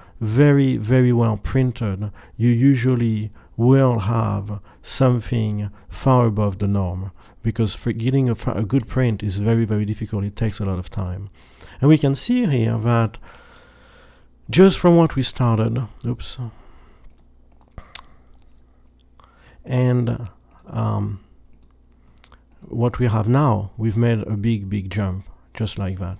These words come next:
Okay, so we, we started with this, and now we have that. We've already made a big jump in quality. It's still very, very green, and so we could try something like the color balance and see if that helps, you know, and we would try maybe the mid-tone adjustment,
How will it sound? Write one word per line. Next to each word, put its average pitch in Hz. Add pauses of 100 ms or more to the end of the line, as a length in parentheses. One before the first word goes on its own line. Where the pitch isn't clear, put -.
Okay, 101
so 101
we, 101
we 107
started 123
with 110
this, 107 (480)
and 107
now 107
we 104
have 95
that. 95 (200)
We've 120
already 123
made 107
a 98
big 98
jump 104
in 98
quality. 131
It's -
still 226
very, 156
very 135
green, 104 (240)
and 113
so 135
we 170
could -
try 143
something 127
like 110
the 104
color 135
balance 98 (540)
and 117
see 123
if 110
that 110
helps, -
you 101
know, 101
and 107
we 110
would 104
try 113 (400)
maybe 110
the 104
mid-tone 123
adjustment, 104